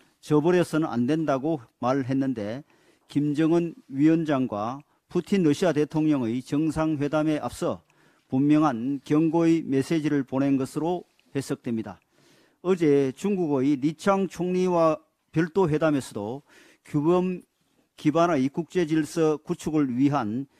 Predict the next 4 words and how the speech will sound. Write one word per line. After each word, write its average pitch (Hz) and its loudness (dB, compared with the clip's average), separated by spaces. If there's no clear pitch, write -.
양국 165 2
협력을 185 0
강조함과 151 2
동시에 120 -4